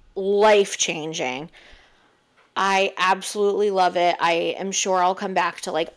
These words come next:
hundreds of messages, but I don't even care. I'm living my best life,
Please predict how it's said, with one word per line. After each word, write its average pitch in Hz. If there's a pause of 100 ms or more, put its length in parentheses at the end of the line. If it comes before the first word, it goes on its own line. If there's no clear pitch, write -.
hundreds 180
of 156
messages, 196
but -
I 254
don't 320
even 392
care. 339
I'm 240
living 254
my 294
best 294
life, 196